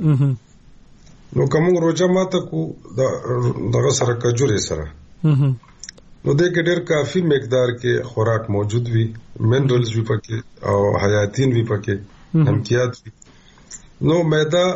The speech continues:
Speaker 2: او ځیګر د هغې لپاره خپل رطوبتونه د هضمولو شروع کړي.
Speaker 1: مهم.
Speaker 2: او دې دوران کې که مونږ مونځ وکړو او یا یو ګیلاس اوبه وڅښو،
Speaker 1: مهم.
Speaker 2: هم تازه.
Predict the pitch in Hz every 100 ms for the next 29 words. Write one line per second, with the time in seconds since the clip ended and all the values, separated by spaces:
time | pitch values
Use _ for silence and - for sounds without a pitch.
0 | - 135 120 127 131 147 135 131 131 127
1 | 131 120 - 131 123 120 120 113 117 131
2 | 117 104 104 104 131 131 113 123 143 143
3 | 139 - - - - 156 127 135 110 _
4 | - - - - - - - - - 117
5 | 127 151 143 143 143 139 131 131 131 135
6 | 131 127 147 156 143 120 131 117 - -
7 | - - - - - - 113 120 123 120
8 | 123 117 120 127 120 123 117 151 131 -
9 | - 113 113 - - 156 139 139 117 _
10 | - - - 123 120 120 107 98